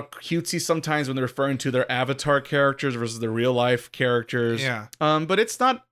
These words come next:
Speaker 1: uh, like, really important at the moment.
Speaker 2: Yeah.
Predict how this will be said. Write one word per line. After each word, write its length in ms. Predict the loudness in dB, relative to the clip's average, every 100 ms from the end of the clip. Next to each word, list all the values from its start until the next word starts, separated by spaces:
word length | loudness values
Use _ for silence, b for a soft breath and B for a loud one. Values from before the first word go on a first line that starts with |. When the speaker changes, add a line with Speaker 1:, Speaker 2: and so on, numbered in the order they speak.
| -4
Speaker 1:
uh, 40 | -4
like, 340 | -2 0 0
really 480 | -2 0 2 2 0
important 840 | -4 -4 -2 0 2 2 -2 -8 -12 -4
at 220 | -2 0
the 100 | 0
moment. 760 | 0 2 2 2 2 -2 -4 -18 _
Speaker 2:
Yeah. 360 | -4 -2 -2